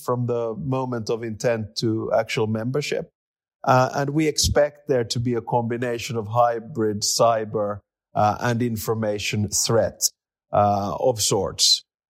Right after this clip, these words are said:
Uh, on the cyber side, you know, we'll probably see attacks as we did during Zelensky's speech in the Finnish parliament, uh, the homepage of the foreign ministry and the, uh, and the Ministry for Foreign Affairs. We'll probably see some violations of,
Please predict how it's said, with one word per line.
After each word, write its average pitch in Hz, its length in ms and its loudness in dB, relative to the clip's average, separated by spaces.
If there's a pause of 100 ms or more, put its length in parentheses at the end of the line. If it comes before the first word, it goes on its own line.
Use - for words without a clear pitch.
Uh, 117 320 4
on 135 240 -2
the 127 80 -2
cyber 131 480 0
side, 120 480 -2
you 110 140 -6
know, 113 160 0
we'll 113 160 -4
probably 113 320 -2
see 110 200 0
attacks 110 460 0
as 110 180 -2
we 110 120 -2
did 107 260 -2
during 110 240 -4
Zelensky's 110 680 0
speech 113 440 -2
in 107 80 0
the 104 80 0
Finnish 110 380 -4
parliament, 107 480 0 (480)
uh, 104 260 4
the 123 140 -2
homepage 107 600 -2
of 104 140 -2
the 107 140 -4
foreign 110 360 0
ministry 107 460 -2
and 104 220 0
the, 101 440 -2 (440)
uh, 104 220 4
and 107 120 0
the 107 60 0
Ministry 110 320 -4
for 101 80 -8
Foreign 107 240 0
Affairs. 147 440 -2 (180)
We'll 110 120 2
probably 113 320 2
see 110 220 0
some 107 260 -2
violations 107 800 0
of, 107 240 -2